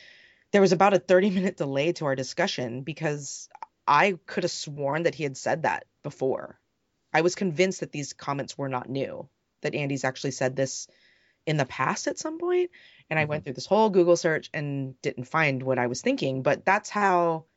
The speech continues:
Speaker 1: kind of, I don't know, either common it is or just that I just know where Andy stands on this issue, that it just felt like I'd heard it before or something.
Speaker 2: Mm-hmm.
Speaker 1: I don't know, but anyways.
Speaker 2: Yeah. Anyways, indeed.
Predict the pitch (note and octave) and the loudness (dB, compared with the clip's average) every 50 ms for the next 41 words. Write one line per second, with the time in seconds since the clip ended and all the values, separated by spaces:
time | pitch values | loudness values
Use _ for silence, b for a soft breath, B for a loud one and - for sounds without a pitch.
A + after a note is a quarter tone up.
0 | _ _ - - A3 G#3+ G#3 G3+ G3+ G3 F#3 E3+ D3+ - - - _ _ _ _ | _ _ -8 -4 -2 -2 0 2 4 4 4 2 -2 -8 -16 -20 _ _ _ _
1 | _ B B B B B B B B - G#3 C#4+ D#4+ C#4+ D4 C#4+ F#3 C#3+ C3+ A#2 | _ B B B B B B B B -6 -4 -4 -2 -2 -2 0 0 0 0 -2
2 | - - F3+ F3+ F3 F3 E3+ E3 D#3+ - - _ _ A2 A#2+ - _ _ _ - | 0 2 4 6 8 8 8 6 2 -2 -8 _ _ -20 -20 -20 _ _ _ -14
3 | - - - - C#3+ D#3 F#3+ B3 C#4 D#4 E4 E4+ E4+ F4 F4 E4+ - _ - - | -12 -8 -4 -2 0 0 0 0 0 0 0 0 2 0 0 -2 -6 _ -6 -4
4 | - D#4+ E4+ F4 F4 E4+ - - - G#3 A#3+ C4 B3+ B3+ A3+ - A#3+ A3+ - - | -2 2 4 4 4 2 2 2 4 6 8 8 8 6 6 4 0 0 2 2
5 | G3+ E3+ - - E3 E3+ E3+ E3 F#3 F3 - E3+ D3+ D3 C#3+ D3 D#3 D#3 D3+ C#3+ | 0 0 2 2 2 2 2 2 -2 -4 -4 -4 -4 -2 -2 0 0 -2 -2 -4
6 | C#3 - - - _ _ _ _ _ _ _ _ D#3 D3+ D#3 D3+ D3 - C3+ C#3+ | -4 -8 -10 -14 _ _ _ _ _ _ _ _ -6 -2 0 0 0 0 -2 -4
7 | C#3+ C3+ C3 - - - C3+ C3 C3+ C#3 D3 E3 E3+ F3+ F#3 - - F#3+ - - | -4 -4 -6 -6 -6 -4 -4 -2 -2 -2 -2 -2 -2 -2 -2 -2 -4 -4 -4 -2
8 | A3 A3 A3+ A3+ A3+ - _ _ _ _ _ _ _ _ _ - E3+ E3 D3+ C#3 | -2 -2 -2 -4 -8 -12 _ _ _ _ _ _ _ _ _ 2 2 2 4 2
9 | E3+ D#3 - - - - E3+ D3+ D3 - C#3+ C3+ - C3 C3 C3 C3 - - B2 | 0 -2 -2 -4 0 2 2 2 2 2 -2 0 2 2 0 0 0 -2 -4 -4
10 | A#2+ B2 - - - - - - - - D#3 C#3+ _ _ - C#3 - - - - | -4 -4 -8 -10 -12 -10 -12 -10 -10 -10 -12 -14 _ _ -10 -10 -8 -10 -10 -10
11 | - - - - C3+ B2 A2+ A#2 G#2 F#2 F#2 - - C#3+ C3+ C3 B2 B2 C3+ C3+ | -12 -12 -12 -12 -10 -10 -10 -10 -10 -12 -10 -8 -6 -6 -4 -6 -6 -10 -12 -14
12 | - _ - B2+ - - _ _ _ _ _ - C2+ B1+ - - E2+ - - _ | -14 _ -6 -6 -6 -6 _ _ _ _ _ -12 -10 -10 -8 -10 -10 -12 -14 _
13 | _ _ _ _ _ _ _ _ _ _ _ _ _ _ _ _ _ _ _ A2+ | _ _ _ _ _ _ _ _ _ _ _ _ _ _ _ _ _ _ _ -4
14 | G#2+ G#2 G2+ G2 F#2 F#2 - G2 F#2 F#2 F2+ F2+ E2+ | -2 -2 0 -2 -4 -4 -8 -8 -8 -8 -8 -8 -10